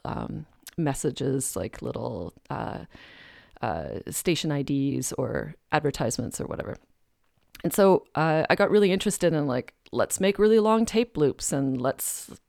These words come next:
let's do different kinds of tape tricks. Let's run the tape across three machines. Let's,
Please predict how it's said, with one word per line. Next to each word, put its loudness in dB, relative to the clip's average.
let's 0
do 0
different -2
kinds 0
of -6
tape 2
tricks. -2
Let's -6
run 4
the 4
tape 0
across -2
three -2
machines. 0
Let's, -6